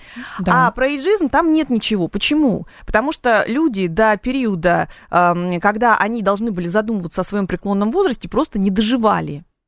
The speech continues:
Speaker 2: Да?
Speaker 1: Да.
Speaker 2: Если мы посмотрим, э, "Преступление и наказание",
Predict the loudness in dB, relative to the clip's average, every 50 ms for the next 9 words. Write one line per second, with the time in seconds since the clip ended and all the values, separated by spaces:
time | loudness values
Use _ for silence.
0 | _ _ _ _ _ _ _ _ _ _ _ _ _ _ _ _ 0 2 4 4
1 | 2 2 0 -4 -2 0 0 0 0 0 -2 0 0 -2 0 0 -2 -2 -2 -4
2 | -2 0 0 0 0 -2 -6 -6 -6 -2 0 0 0 0 0 -2 -2 0 -2 -2
3 | -2 -2 -2 -2 -2 -2 -2 -4